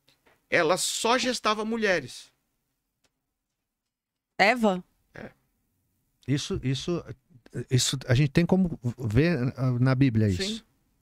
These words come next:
Speaker 2: Ela só gestava mulheres,
Speaker 1: Porque
Speaker 2: então
Speaker 1: só após o pecado que ela diz assim, "Eu recebi do Senhor um varão." Caim,
Speaker 3: Depois
Speaker 1: que
Speaker 3: do
Speaker 1: foi o
Speaker 3: pecado.
Speaker 1: primogênito, depois do pecado.
Speaker 3: Ah.
Speaker 1: Então é verdade que no capítulo seis de Gênesis, os anjos, os seres criados,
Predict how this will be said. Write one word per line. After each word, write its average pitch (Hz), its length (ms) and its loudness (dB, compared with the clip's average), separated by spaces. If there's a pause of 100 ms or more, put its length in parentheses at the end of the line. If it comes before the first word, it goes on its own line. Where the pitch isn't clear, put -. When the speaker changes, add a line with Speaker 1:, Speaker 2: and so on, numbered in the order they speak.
Speaker 2:
Ela 226 140 4
só 269 160 4
gestava 269 400 4
mulheres, 220 480 4
Speaker 1:
Porque 220 220 4
Speaker 2:
então 269 180 2
Speaker 1:
só - 240 -4
após 175 360 -2
o 139 80 -8
pecado 156 540 -4
que 151 100 -8
ela 147 80 -4
diz 139 100 -12
assim, 143 340 -6 (360)
"Eu 165 180 0
recebi 180 680 -4
do 170 120 -10
Senhor 170 360 -8
um 180 80 -8
varão." 165 380 -6 (1000)
Caim, 120 260 0
Speaker 3:
Depois 139 260 4
Speaker 1:
que 160 60 -2
Speaker 3:
do - 20 0
Speaker 1:
foi 185 100 2
o - 40 -4
Speaker 3:
pecado. 143 160 0
Speaker 1:
primogênito, 110 400 -4
depois 113 280 -12
do 120 60 -20
pecado. - 360 -14 (340)
Speaker 3:
Ah. 120 1040 -10 (580)
Speaker 1:
Então 240 320 2
é 208 60 2
verdade 160 500 0
que - 100 -6
no 170 100 -4
capítulo 185 400 -4
seis 151 240 -4
de 127 80 -6
Gênesis, 139 600 -6
os 160 240 -2
anjos, 170 460 -2
os 127 80 -8
seres 165 300 -2
criados, 135 760 -4